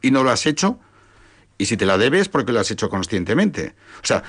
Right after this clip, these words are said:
impresentable una cosa. Y luego no vamos a hablar del penalti que pita con esa pelota que pega en el codo del jugador del Mallorca, el que expulsa. Luego el acta está mal redactada porque pone que es en la mano derecha, pero es en la mano izquierda. Una cosa tremenda.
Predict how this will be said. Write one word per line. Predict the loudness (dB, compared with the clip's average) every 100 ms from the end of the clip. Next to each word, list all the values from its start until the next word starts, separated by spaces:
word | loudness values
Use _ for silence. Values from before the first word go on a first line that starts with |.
| -10 -4
impresentable | -2 -2 -2 0 2 2 0
una | -2
cosa. | -2 -2 -2
Y |
luego | -2 -2
no | -2
vamos | -2 -4 -4
a |
hablar | 0 0
del | 0 -2
penalti | -2 -2 0 -2
que | -2
pita | -2 -2 0 0
con | 0
esa | 0 0
pelota | 0 0 0
que | 0
pega | 2 2
en |
el | 0
codo | 2 2 0 -4 -20 -12 -2
del | -2
jugador | 0 2 2
del | 2
Mallorca, | 2 2 2 0
el | 0
que |
expulsa. | -4 0 0 2 2
Luego | 4 4
el | 4
acta | 0 0
está | 0 2
mal | 0 2
redactada | 0 0 0 0 0
porque | 0 0
pone | 0 0
que | 0
es | 0
en |
la | 2
mano | 2 2
derecha, | 2 0 0 0
pero | 0
es | 0
en |
la | 0
mano | 2 0
izquierda. | 0 2 2 0
Una | -2 0
cosa | 0 0
tremenda. | 0 0 0